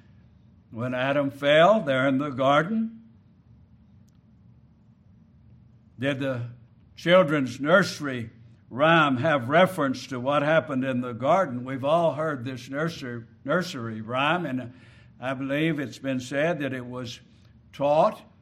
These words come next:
to children to teach them the truth about the fall. "Humpty Dumpty sat on a wall.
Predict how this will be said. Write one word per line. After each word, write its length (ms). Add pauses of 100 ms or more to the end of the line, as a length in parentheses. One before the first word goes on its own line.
(180)
to 440
children 540
to 140
teach 500
them 320
the 120
truth 520
about 540 (320)
the 100
fall. 560 (760)
"Humpty 440
Dumpty 760 (240)
sat 280
on 200
a 80
wall. 680